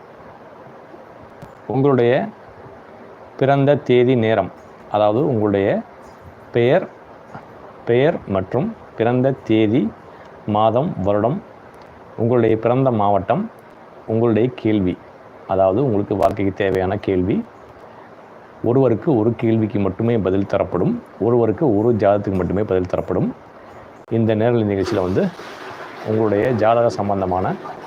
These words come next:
அஹ், கேள்விகளுக்கு வந்து நான் பதில் சொல்றதா இருக்கேன். என்னோட சேனலை வந்து நீங்க மறக்காம சப்ஸ்கிரைப் பண்ணிக்கங்க, தொடர்ந்து பாருங்க.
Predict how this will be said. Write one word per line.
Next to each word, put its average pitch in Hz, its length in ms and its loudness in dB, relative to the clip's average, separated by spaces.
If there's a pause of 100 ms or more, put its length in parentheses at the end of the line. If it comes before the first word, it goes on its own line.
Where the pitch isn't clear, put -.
(380)
அஹ், 98 160 -2
கேள்விகளுக்கு 101 540 0
வந்து 95 160 -2
நான் 90 240 -2
பதில் 92 200 0 (120)
சொல்றதா 90 180 0
இருக்கேன். 87 320 -2 (1200)
என்னோட 117 500 2 (180)
சேனலை 135 260 2
வந்து 113 160 0
நீங்க 110 200 0
மறக்காம 98 600 -2 (340)
சப்ஸ்கிரைப் 98 380 -2
பண்ணிக்கங்க, 87 460 -2 (1600)
தொடர்ந்து 135 320 2
பாருங்க. 98 400 0